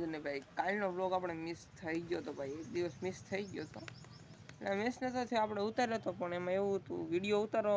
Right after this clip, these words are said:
આપણે ટાઇમલેસમાં મૂક્યો ને ભાઈ, આપણે સ્ટાર્ટિંગ જ કીધું હતું ટાઇમલેસથી. અને ભાઈ સ્ટાર્ટિંગ કર્યું અને ભાઈ ઓવરહીટ થઈ ગયું અને એમાં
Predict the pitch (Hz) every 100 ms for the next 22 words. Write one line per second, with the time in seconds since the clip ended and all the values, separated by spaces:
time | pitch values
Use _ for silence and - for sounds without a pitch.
0 | 196 202 196 185 190 196 196 202 208 196
1 | 196 220 330 175 165 214 - - - -
2 | - 180 - 185 196 208 196 - 190 185
3 | - 180 180 175 170 165 160 - 175 -
4 | - - - - - - - 160 160 160
5 | 180 185 190 180 196 196 175 165 165 165
6 | 165 165 165 156 - - - - - -
7 | - - - 185 190 180 165 185 190 185
8 | 175 170 170 165